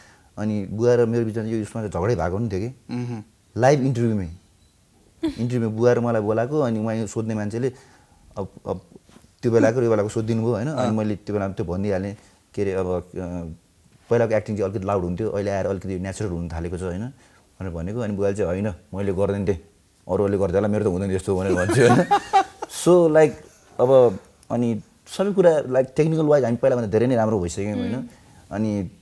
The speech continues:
Speaker 1: सिनेमा लाइनलाई बुझेर, पढेर, जानेर आएको मान्छेहरू अहिले आइराख्नु भएको छ, सबैजना नयाँ जति पनि आइरहनु भएको छ, होइन? So, अब चाहिँ हाम्रो पिँढी हो जस्तो लाग्छ यो जेन-, अब यो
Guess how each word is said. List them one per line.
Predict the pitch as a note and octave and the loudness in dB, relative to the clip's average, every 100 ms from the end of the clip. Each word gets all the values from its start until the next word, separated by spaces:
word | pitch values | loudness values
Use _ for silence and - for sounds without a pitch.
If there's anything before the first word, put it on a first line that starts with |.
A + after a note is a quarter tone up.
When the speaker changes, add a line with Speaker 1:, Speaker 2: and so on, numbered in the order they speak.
| _ _ _ - - _ _ _ _ _ _ _ - | _ _ _ -20 -20 _ _ _ _ _ _ _ -18
Speaker 1:
सिनेमा | - D3 D3+ C#3+ | -6 -2 0 0
लाइनलाई | C#3 C3+ B2 | 0 0 0
बुझेर, | A2 B2 A#2 B2 | 0 0 2 2
पढेर, | B2 A#2+ - A#2 A2+ A2+ A#2 A#2+ A#2+ G#2+ - _ | 2 0 0 2 4 4 2 0 -2 -4 -10 _
जानेर | F#2+ G2+ A#2 A#2 A#2 | -8 0 2 4 2
आएको | G#2+ G#2+ G#2+ | 2 0 -2
मान्छेहरू | G2+ G#2+ F#2+ | -4 -2 0
अहिले | G2+ | 0
आइराख्नु | F#2+ G2+ G2 | 2 0 -2
भएको | E2+ E2+ F#2 | -2 -4 -6
छ, | |
सबैजना | F2 F#2 F#2 | -6 -6 -6
नयाँ | F#2 F#2 | -4 -4
जति | F2+ F#2+ | -4 -4
पनि | F#2+ | -4
आइरहनु | F#2 F2+ E2+ | -4 -6 -6
भएको | D#2+ | -8
छ, | E2+ | -6
होइन? | F2 F2 A2+ - _ _ _ _ - - | -6 -6 -10 -14 _ _ _ _ -20 -6
So, | G#2 G2 F2 - _ _ _ _ _ _ _ _ _ | -4 -4 -6 -12 _ _ _ _ _ _ _ _ _
अब | A2+ A#2 | 4 4
चाहिँ | - B2 A#2 - | 2 -2 -4 -6
हाम्रो | - G#2 C#3 | -2 0 2
पिँढी | D3+ - A#2+ A#2 A2+ | 0 -2 0 2 2
हो | F#2 G2 | 0 -2
जस्तो | - | -4
लाग्छ | F#2+ F#2 | -6 -4
यो | G2 F#2+ | -6 -4
जेन-, | G2+ - | -6 -6
अब | F2+ | -4
यो | F#2 F#2+ F#2 F2+ | -2 0 -2 -4